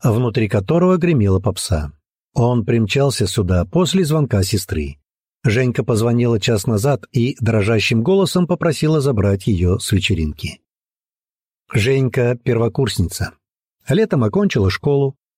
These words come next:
и поступила на истфак Ярославской педухи. Она всегда хорошо училась, и дома никто не сомневался, что сестра после одиннадцатого класса продолжит образование. Не то что он, оболтус.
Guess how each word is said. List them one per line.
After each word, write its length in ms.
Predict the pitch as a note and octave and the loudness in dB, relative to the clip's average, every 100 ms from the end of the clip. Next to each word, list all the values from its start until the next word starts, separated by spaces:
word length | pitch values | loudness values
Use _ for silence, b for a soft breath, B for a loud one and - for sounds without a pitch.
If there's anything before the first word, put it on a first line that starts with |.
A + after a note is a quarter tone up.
| _ | _
и 260 | C3 C3 - | 0 0 -2
поступила 680 | - G#2 - G2 G3+ A3 G#3+ | -4 -4 -2 0 2 2 2
на 200 | G3+ G#3 | 2 2
истфак 400 | - - D3 D3 | -2 -2 -2 0
Ярославской 680 | D3+ D3 - A2 F#2+ - G2+ | 0 0 0 0 0 0 -2
педухи. 500 | G#2+ E2+ - - - _ _ _ _ - | 0 -4 -6 -10 -14 _ _ _ _ -4
Она 300 | B2+ C#3 C3 | 0 0 0
всегда 320 | C#3+ B2 - | 0 0 0
хорошо 380 | A#2 G#2 - F#2+ | 0 0 2 0
училась, 560 | F#2 C3+ G#2 - - - | 2 0 0 -4 -12 -4
и 140 | A2+ | 0
дома 260 | C#3 C3+ D3+ | 2 2 4
никто 440 | A#3 A#3 - G3 | 2 0 -2 2
не 120 | F#3+ | 2
сомневался, 640 | - D#3 D#3 E3 D#3 - | 0 0 2 2 0 -2
что 200 | F#2 A#2+ | -2 -2
сестра 560 | G#2 G#2 - C#3+ E3+ G#2 - _ _ | 0 -2 -2 0 0 -2 -10 _ _
после 420 | C3 A#2+ B2 B2 | 0 0 0 -2
одиннадцатого 800 | C#3 A#2 G#2+ A#2+ G#2 - G#2+ F#2 | 0 -2 0 0 0 -2 -2 0
класса 500 | F#2 F#3 F#3+ - D#2+ - _ _ - | 0 -2 -2 -4 -8 -10 _ _ -2
продолжит 500 | A3+ C#3 C3+ D3 C#3+ | 0 2 2 0 0
образование. 720 | B2+ A#2+ G#2+ F#2+ F2 D2+ - _ _ _ _ - | -2 0 0 2 0 -4 -14 _ _ _ _ 0
Не 180 | D#3 | 0
то 200 | - C3 | 2 0
что 260 | B2 C#3 A#2+ | 0 0 2
он, 220 | F#2 D#2+ - | 0 -2 -4
оболтус. 720 | A#2+ A#2 F#2 D#2+ D#2+ - | -2 0 0 -2 -6 -10